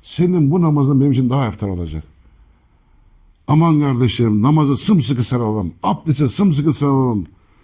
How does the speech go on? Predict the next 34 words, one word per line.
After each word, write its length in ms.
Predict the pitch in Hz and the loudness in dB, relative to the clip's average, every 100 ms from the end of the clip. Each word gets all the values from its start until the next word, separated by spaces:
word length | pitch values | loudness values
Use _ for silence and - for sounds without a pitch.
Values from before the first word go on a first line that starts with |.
| _ | _
Bu 80 | 165 | -6
sofilik 400 | - 170 160 196 | -2 -2 0 -2
hobi 320 | - 165 180 | -2 0 0
işi 200 | 165 165 | 0 0
değildir. 400 | 147 147 87 82 _ _ _ _ _ _ _ _ _ _ _ | 2 0 -2 -10 _ _ _ _ _ _ _ _ _ _ _
Hani 180 | 160 | -2
insan 180 | 170 180 | 0 0
gider 200 | 151 202 | 0 0
ya 200 | 180 117 | 0 -2
balığa, 420 | 151 156 139 120 | -2 -2 -4 -6
avamdan 500 | - 135 139 131 139 | -4 -2 -2 0 0
oraya 200 | 139 139 | 0 -2
buraya 140 | 131 139 | 0 -2
gider, 160 | 202 | 0
hobi 260 | 175 139 143 | 0 0 0
olarak 260 | 143 143 120 | -2 -4 -4
işte 140 | 120 | -4
kuş 280 | - 151 - | 0 0 0
besler, 260 | 131 147 | -2 0
karga 320 | 123 135 131 131 | -2 -2 -2 -2
besler, 300 | 113 151 127 | -2 -4 -2
bilmem 220 | 139 139 | 0 2
ne 60 | |
yapar. 300 | 147 123 170 175 - _ _ _ _ _ | 0 -2 -4 -6 -12 _ _ _ _ _
Hobi 360 | - 185 185 139 | -2 0 2 2
değil 260 | 180 175 | 2 2
bu 60 | 135 | 0
sofilik. 460 | - 110 95 90 - | -2 -4 -2 -6 -8
Sofilik 640 | - 170 160 220 247 - | -4 -2 0 0 -2 -4
demek 340 | 147 135 160 170 - _ _ _ - - - - _ _ _ | -2 0 -2 -4 -16 _ _ _ -20 -20 -20 -20 _ _ _
bir 220 | 120 139 233 | 0 2 4
yaşam 520 | 151 143 - 220 185 | 2 0 2 2 2
biçimi 320 | 127 123 104 | 0 -2 -4
demek. 240 | 85 73 | -4 -8